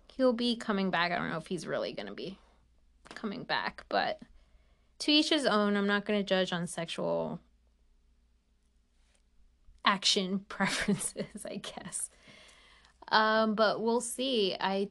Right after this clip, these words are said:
don't know if it actually made a dent. <laughs> I've,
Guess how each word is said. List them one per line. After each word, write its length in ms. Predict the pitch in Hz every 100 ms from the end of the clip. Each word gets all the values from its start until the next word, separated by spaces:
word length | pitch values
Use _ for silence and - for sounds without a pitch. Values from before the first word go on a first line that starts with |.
| -
don't 340 | 220 240 262 - _ -
know 340 | 208 233 240
if 200 | 226 226
it 200 | 220 - -
actually 720 | 190 202 - - 208 202 - -
made 640 | 196 185 175 175 175 - -
a 180 | - 208 190 _ _ -
dent. 500 | 170 165 233 254 185 - - - _
<laughs> 340 | - _ -
I've, 540 | 196 196 196 196 190